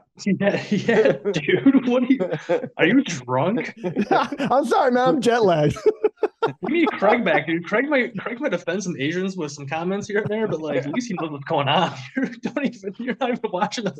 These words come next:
Speaker 1: fucking game, and you're hosting a
Speaker 3: I love it too, because I was like, I had Najee on my fantasy team, and he's scoring touchdowns. I'm like, "Yeah, well, let's do this one."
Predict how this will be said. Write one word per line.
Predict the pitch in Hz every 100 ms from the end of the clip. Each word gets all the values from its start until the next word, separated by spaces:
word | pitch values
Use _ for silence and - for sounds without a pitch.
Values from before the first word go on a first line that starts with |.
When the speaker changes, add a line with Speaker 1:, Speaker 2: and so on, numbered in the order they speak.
| -
Speaker 1:
fucking | 208 - 202
game, | 190 202 233
and | 220
you're | 180
hosting | 202 202 185 185
a | 320 330
Speaker 3:
I | - 294
love | 320 311
it | 320 269
too, | 370
because | 320 349
I | 262
was | 247
like, | 254 233
I | 202
had | 226
Najee | 233 190 208 196 190
on | 185
my | 180 170
fantasy | 156 208 202 180 170
team, | 170 156 151 185
and | 214
he's | 285
scoring | - 302 190
touchdowns. | 180 165 156 147 131
I'm |
like, | 139 135
"Yeah, | 147 127
well, | 135 139
let's | 147 160
do | 165
this | 151 160
one." | 120 110